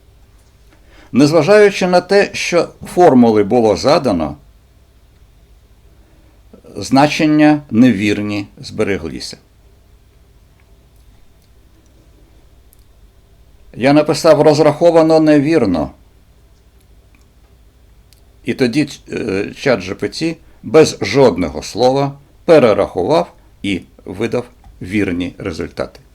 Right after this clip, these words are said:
Це говорить про те, що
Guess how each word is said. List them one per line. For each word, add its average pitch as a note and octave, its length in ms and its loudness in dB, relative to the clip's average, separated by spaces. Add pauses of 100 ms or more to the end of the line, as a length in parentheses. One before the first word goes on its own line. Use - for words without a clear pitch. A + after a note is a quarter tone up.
(1500)
Це A3+ 280 2
говорить G3+ 800 2
про D3 180 2
те, E3 460 -2
що D3 640 -2